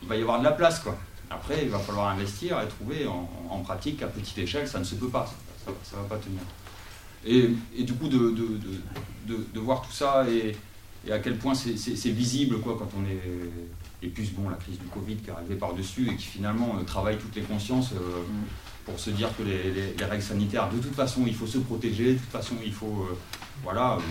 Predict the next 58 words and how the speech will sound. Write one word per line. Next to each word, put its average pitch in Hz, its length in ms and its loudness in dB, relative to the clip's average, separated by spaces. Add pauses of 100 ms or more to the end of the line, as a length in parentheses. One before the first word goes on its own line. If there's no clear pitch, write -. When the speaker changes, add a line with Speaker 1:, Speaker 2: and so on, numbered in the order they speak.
(220)
Speaker 1:
tu - 60 -10
parles 95 200 2
du 92 60 -4
pâté, 127 380 4
bah, 127 100 2
il 117 100 -4
peut 90 100 -6
y 95 60 0
avoir 95 120 2
de 95 60 0
la 92 60 -2
salmonelle 101 440 2
dans 92 180 -2
un 92 60 2
pâté, 110 320 -2
quoi, 98 260 -4
par 90 140 -6
exemple. 113 400 -2
Enfin, 98 220 -2 (400)
on, 104 60 0
on, - 20 4
on, 113 580 -2
on 113 60 2
est, 120 140 4 (200)
on 107 80 2
est, 107 240 0 (260)
on 98 40 -6
est 101 160 -4
de 110 40 0
plus 104 160 -2
en 110 80 2
plus 123 320 -2 (300)
imprégné 117 420 6
de, 120 100 6
de 104 260 0
risques 117 440 6
comme 107 160 2
ça, 127 380 4
et, 110 180 0 (280)
et 117 40 4
petit 120 320 0
à 113 60 4
petit, 131 360 4
euh, 107 80 2 (340)
moi 98 120 0
j'ai 104 100 -4
peur 107 200 -2
que 107 80 -2
le, 95 160 0
le 95 80 -2
travail 95 300 0
se 98 120 -4
fait, 95 280 -6 (1040)
se 92 60 -8
fait 92 280 -4
bien 85 260 -2
trop 101 200 -2
efficacement 98 560 -2